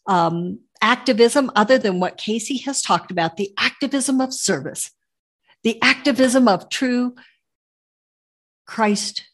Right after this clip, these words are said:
with skin on. And her book's gonna help you with that. It certainly has helped me.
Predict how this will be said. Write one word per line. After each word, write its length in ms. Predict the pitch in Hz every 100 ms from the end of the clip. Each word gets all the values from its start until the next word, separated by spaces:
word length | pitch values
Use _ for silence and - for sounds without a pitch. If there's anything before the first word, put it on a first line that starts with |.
| _
with 200 | 190 180
skin 680 | - - - 214 196 196 202 _ _ -
on. 480 | 151 147 156 147 - _ - -
And 160 | 180 175
her 180 | 160 247
book's 400 | 196 220 - -
gonna 220 | 208 196
help 300 | 175 208 208
you 100 | 190
with 140 | 185
that. 160 | 185 180
It 180 | 185 -
certainly 400 | - 247 214 196
has 160 | 190
helped 300 | 196 165 -
me. 480 | 185 165 165 135 -